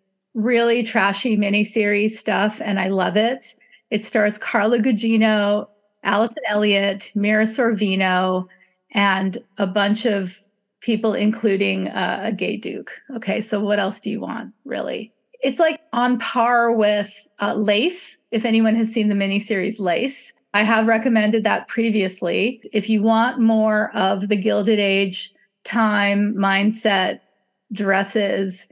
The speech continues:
Marriages to Aristocracy, Buccaneers, nineteen ninety-five. Again, it's a speedy five-episode series. It's available on BritBox.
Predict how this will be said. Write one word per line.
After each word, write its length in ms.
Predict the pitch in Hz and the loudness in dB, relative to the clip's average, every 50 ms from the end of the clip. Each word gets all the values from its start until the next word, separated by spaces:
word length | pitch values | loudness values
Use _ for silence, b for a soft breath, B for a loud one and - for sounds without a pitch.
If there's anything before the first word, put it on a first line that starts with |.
| _ _ _ _ _ - | _ _ _ _ _ -2
Marriages 640 | 220 214 214 214 202 202 202 190 220 214 196 - - | 2 2 4 4 4 2 2 2 2 0 0 -2 -6
to 360 | - - - 226 190 190 185 - - - | -6 -2 0 0 0 0 -2 -4 -4 -2
Aristocracy, 1300 | 190 196 196 190 - - 190 180 180 - - 208 196 - - 220 214 214 208 202 208 208 208 196 b b b b b _ | 0 0 0 -2 -2 -2 -2 -2 -2 -4 -4 -6 -6 -4 -2 0 2 2 2 2 0 0 -2 -4 b b b b b _
Buccaneers, 720 | - 220 214 214 262 220 220 214 202 196 202 202 190 190 - - - | 0 0 2 2 2 2 4 4 4 2 0 0 -2 -6 -10 -10 -6
nineteen 680 | 247 196 196 190 196 214 208 208 - - 233 214 208 202 | -2 0 0 2 2 2 0 0 0 0 2 2 2 2
ninety-five. 1000 | 196 190 190 190 185 190 190 185 - - - - - - - - - 226 - - - | 2 0 0 0 -2 -2 -4 -6 -6 -6 -4 -4 -4 -4 -4 -6 -8 -8 -10 -10 -6
Again, 200 | - - - 214 | -6 -6 -4 -2
it's 160 | 233 220 311 | -2 0 0
a 60 | 294 | -2
speedy 360 | - - - 294 277 320 339 | -2 -2 -2 0 2 2 0
five-episode 680 | 339 - 269 247 226 240 226 226 240 220 226 226 214 214 | 2 2 2 2 2 2 0 0 0 -2 0 0 0 0
series. 440 | 220 220 208 202 202 196 202 202 202 | -2 -2 0 2 2 2 0 0 -2
It's 180 | 196 185 - | -6 -6 -4
available 440 | 208 208 202 202 208 208 226 220 214 | -2 0 0 0 0 2 2 2 2
on 220 | 202 196 190 185 | 2 0 0 0
BritBox. 720 | 185 196 - - - 220 202 202 202 202 202 - - - | 0 -2 -2 -2 0 0 2 2 2 0 -2 -6 -16 -18